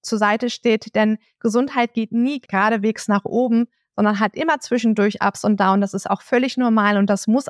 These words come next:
auch so sein. Aber es ist wichtig, in so einer Zeit jemanden an seiner Seite zu haben, der einen da zur Seite steht. Und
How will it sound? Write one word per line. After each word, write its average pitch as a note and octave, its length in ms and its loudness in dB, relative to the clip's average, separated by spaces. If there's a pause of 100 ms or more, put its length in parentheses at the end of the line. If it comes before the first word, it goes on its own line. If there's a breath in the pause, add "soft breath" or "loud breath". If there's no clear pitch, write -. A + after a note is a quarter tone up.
auch F#3+ 180 0
so F#3 160 -2
sein. F#3+ 400 0 (460)
Aber A3+ 340 0
es - 160 -4
ist - 160 -4
wichtig, G#3+ 320 -2
in G#3+ 120 2
so G#3 80 0
einer A#3 200 2
Zeit G#3+ 320 -2
jemanden G#3 300 2
an G3+ 100 2
seiner G3 240 2
Seite G3+ 320 0
zu G3+ 240 -4
haben, G3+ 280 4
der G3+ 180 2
einen G3 180 2
da F#3 140 0
zur - 160 -2
Seite F#3 340 0
steht. - 340 -6 (440)
Und A#3+ 300 0